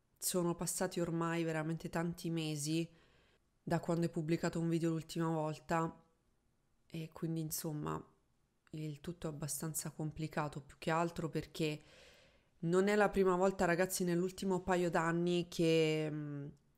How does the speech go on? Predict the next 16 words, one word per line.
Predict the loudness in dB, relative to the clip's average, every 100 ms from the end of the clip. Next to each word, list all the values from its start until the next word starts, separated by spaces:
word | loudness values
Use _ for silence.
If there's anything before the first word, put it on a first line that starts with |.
| _
sparisco | -10 -6 4 6 6 2 0 2
da | 4
YouTube | 2 0 -2 2 2
per, | 4 0 0 0
eh, | -2 0 0 -2 -4 -6 -8 -10 -12 -14 -12
il | -8 -8
periodo | -4 0 0 0
estivo | -4 -6 -6 -4 -2 -4
soprattutto, | -6 -8 -8 -8 -8 -10 -2 -2 -2 -10 -20 _ _ _ _ _ _
e | -8 -6 -6 -8 -12 _ _ _ _ _ _ _ _ _ _ 2
poi | 4
ogni | 6 4 2
volta | 4 2 0
appunto | -4 -2 -2 0 0
mi | 2 0
ritrovo | 0 -2 4 4 4 4 4 4 0